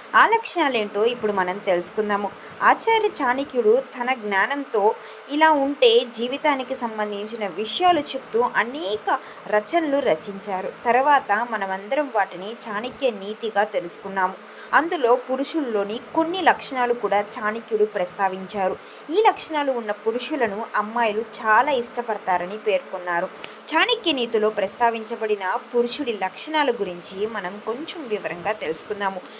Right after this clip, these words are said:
వీడియోలోకి వెళ్ళబోయే ముందు స్మాల్ రిక్వెస్ట్ ఫ్రెండ్స్, కొత్తగా ఎవరైనా మన ఛానల్ చూస్తున్నట్లయితే ప్లీజ్ సబ్స్క్రైబ్ చేసుకోండి. ఫస్ట్ వన్ వచ్చేసరికి నిజాయితీ. అమ్మాయిలు నిజాయితీపరుడైన పురుషుణ్ణి మాత్రమే ఎక్కువగా ఇష్టపడతారు.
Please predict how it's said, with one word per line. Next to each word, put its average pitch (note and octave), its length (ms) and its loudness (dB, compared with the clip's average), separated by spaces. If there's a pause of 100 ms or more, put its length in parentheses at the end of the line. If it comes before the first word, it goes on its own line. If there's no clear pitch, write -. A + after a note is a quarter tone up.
(180)
వీడియోలోకి G4+ 420 4
వెళ్ళబోయే G3 380 2
ముందు F#3 300 -2
స్మాల్ G#3+ 440 -2
రిక్వెస్ట్ G3+ 440 -8
ఫ్రెండ్స్, G3 260 -8
కొత్తగా D#4 300 -4
ఎవరైనా A#3 280 -2
మన F#3 160 -2
ఛానల్ C#4 400 -4
చూస్తున్నట్లయితే C4+ 600 -2
ప్లీజ్ G#3 360 -4
సబ్స్క్రైబ్ G3 500 -6
చేసుకోండి. G#3 400 -2 (380)
ఫస్ట్ C#4 320 4
వన్ G4+ 160 2
వచ్చేసరికి A3 640 -4
నిజాయితీ. G#3 640 0 (320)
అమ్మాయిలు C4 600 4
నిజాయితీపరుడైన A3 1200 2
పురుషుణ్ణి A3 580 0
మాత్రమే G#3+ 680 0
ఎక్కువగా G#3 420 6
ఇష్టపడతారు. G3+ 800 2